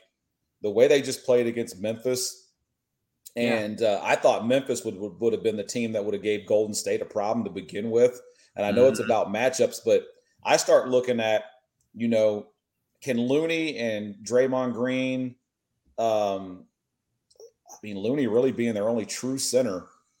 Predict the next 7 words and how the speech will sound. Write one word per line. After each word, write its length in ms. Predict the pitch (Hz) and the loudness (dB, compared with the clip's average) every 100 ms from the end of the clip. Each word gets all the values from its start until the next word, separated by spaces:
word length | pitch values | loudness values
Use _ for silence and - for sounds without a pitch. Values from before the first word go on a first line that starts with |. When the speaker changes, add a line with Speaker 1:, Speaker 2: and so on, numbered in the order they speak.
| _ | _
Speaker 1:
can 200 | - 110 | -6 -2
they 280 | 110 120 131 | 4 4 4
stop 520 | 127 - 123 120 117 | 2 0 0 0 0
Anthony 380 | 113 113 113 107 | -4 -6 -6 -8
Davis 460 | 92 101 101 92 - | 0 2 4 2 -4
down 320 | 92 87 80 | -4 -4 -2
low? 320 | 85 71 - | -2 -2 -8